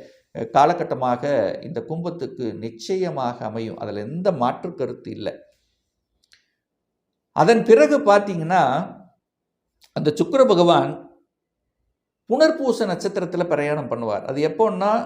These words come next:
ஆகஸ்ட் மாதம் பனிரெண்டுலிருந்து ஆகஸ்ட் மாதம் இருபதாம் தேதி வரை புனர்பூச நட்சத்திரத்துல, அஹ், பிரயாணம் பண்ணக்கூடிய அந்த காலகட்டத்தில், அதாவது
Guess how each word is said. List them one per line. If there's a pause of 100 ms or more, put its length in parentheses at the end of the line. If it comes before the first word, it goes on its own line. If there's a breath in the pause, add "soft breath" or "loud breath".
(160)
ஆகஸ்ட்
மாதம்
பனிரெண்டுலிருந்து
ஆகஸ்ட்
மாதம்
இருபதாம்
தேதி
வரை
புனர்பூச
நட்சத்திரத்துல, (580 loud breath)
அஹ்,
பிரயாணம்
பண்ணக்கூடிய
அந்த
காலகட்டத்தில்,
அதாவது